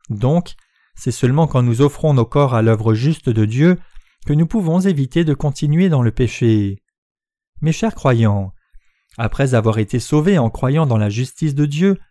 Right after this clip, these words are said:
il peut y avoir des moments où vous pensez, « Suis-je vraiment sans péché même si mon corps est si faible ? » Cependant, il ne fait aucun doute que quiconque croit au baptême du Seigneur, à la croix,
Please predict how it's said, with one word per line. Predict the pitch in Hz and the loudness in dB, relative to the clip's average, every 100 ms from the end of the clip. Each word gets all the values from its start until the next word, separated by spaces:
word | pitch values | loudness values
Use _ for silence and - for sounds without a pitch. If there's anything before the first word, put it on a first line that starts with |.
| - _ _ - | -20 _ _ -4
il | 135 | -2
peut | - - | -2 0
y | 170 | 0
avoir | 185 170 | 2 2
des | 135 | 2
moments | 131 139 170 | 2 4 2
où | |
vous | 117 113 | 2 0
pensez, « | 131 131 - 185 196 - _ _ _ | -2 -2 0 0 0 -4 _ _ _
Suis-je | - - 120 101 | -20 -8 -4 -2
vraiment | 101 107 135 | -2 0 0
sans | 139 143 | -2 -2
péché | 123 143 - 196 | 0 -2 0 0
même | 151 123 | 2 0
si | - 127 | -2 -2
mon | 117 113 | 0 0
corps | 156 147 | 0 0
est | 123 | -2
si | - 143 | -4 -8
faible ? » | - 202 151 110 101 - _ _ _ _ _ - | -2 0 2 0 -2 -8 _ _ _ _ _ -20
Cependant, | - 113 113 110 131 151 - _ _ - | -6 -2 0 2 2 0 -4 _ _ -2
il | 135 139 | 0 2
ne | 147 | 2
fait | 165 156 | 0 0
aucun | 214 160 131 | 0 0 0
doute | 123 196 - | 0 -4 -2
que | 131 | -6
quiconque | - 185 - 180 127 | -4 -6 -2 -2 -4
croit | 120 - 156 | -4 0 0
au | 131 | 2
baptême | 120 117 151 139 | 0 -2 -2 -2
du | 117 | -4
Seigneur, | - 127 139 160 185 - _ _ - | -4 -2 0 2 2 -2 _ _ -8
à | 104 | -4
la | 101 | -2
croix, | - - 147 160 | -4 -2 0 0